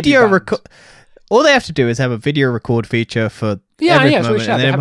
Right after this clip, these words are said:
Speaker 2: then
Speaker 1: have, have a vi-, video record feature, then report it. That goes to an actual person. The actual person goes, "Oh, yeah, this guy's a prick."
Speaker 2: No,
Speaker 1: Ban
Speaker 2: it'll go
Speaker 1: him
Speaker 2: to
Speaker 1: then.
Speaker 2: an A I, Dan, 'cause it's Facebook.
Speaker 1: Huh?
Speaker 2: It'll go to an A I 'cause it's Facebook,
Speaker 1: Yeah, I
Speaker 2: and they'll
Speaker 1: know.
Speaker 2: go,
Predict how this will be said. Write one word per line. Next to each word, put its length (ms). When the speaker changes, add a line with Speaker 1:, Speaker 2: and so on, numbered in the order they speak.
Speaker 2:
then 100
Speaker 1:
have, 80
have 120
a 60
vi-, 160
video 240
record 320
feature, 240
then 240
report 500
it. 240
That 140
goes 140
to 60
an 140
actual 320
person. 400
The 60
actual 200
person 260
goes, 200
"Oh, 120
yeah, 300
this 140
guy's 160
a 60
prick." 300
Speaker 2:
No, 80
Speaker 1:
Ban 80
Speaker 2:
it'll 80
go 80
Speaker 1:
him 40
Speaker 2:
to 60
Speaker 1:
then. 60
Speaker 2:
an 80
A 140
I, 140
Dan, 280
'cause 160
it's 140
Facebook. 560
Speaker 1:
Huh? 260
Speaker 2:
It'll 120
go 160
to 140
an 80
A 160
I 200
'cause 220
it's 140
Facebook, 260
Speaker 1:
Yeah, 240
I 80
Speaker 2:
and 100
they'll 140
Speaker 1:
know. 60
Speaker 2:
go, 180